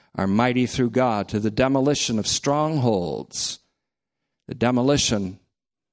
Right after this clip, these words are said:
mostly, as Ephesians two fifteen says, a wall made of hostility that was destroyed in Christ's flesh on the cross.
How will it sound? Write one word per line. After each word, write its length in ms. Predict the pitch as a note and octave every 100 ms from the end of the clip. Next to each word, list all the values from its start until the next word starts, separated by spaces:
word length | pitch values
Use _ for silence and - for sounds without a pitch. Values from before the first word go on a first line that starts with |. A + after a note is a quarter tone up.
| _ _ -
mostly, 680 | B2+ D3+ - F#2+ F#2 G2 - - _ _ _ _ _ -
as 200 | G2+ G2
Ephesians 560 | - C3+ A#2+ A2+ G2+
two 160 | - B2+
fifteen 520 | A2+ A#2+ - C3+ C3+
says, 440 | A2+ G2+ G2 F#2+ -
a 140 | A2+
wall 760 | G#2+ A2+ C3 C#3+ A2+ F#2+ F#2 G#2
made 280 | A2+ A#2+ A2+
of 120 | G#2+
hostility 960 | - G2+ - - C3 B2 F2+ D#2+ - _ _ _ _ _ _ _ _ _ _ _ _ _ _ -
that 100 | F#2+
was 180 | G#2 F#2
destroyed 680 | G#2+ F#2 - C#3 A#2+ G2+ F#2+
in 240 | - G#2+
Christ's 460 | G#2+ - A2 G#2 -
flesh 480 | - A2+ F2 - - F#2+
on 120 | F2+
the 80 | F2+
cross. 640 | - F#2 E2 D2 D#2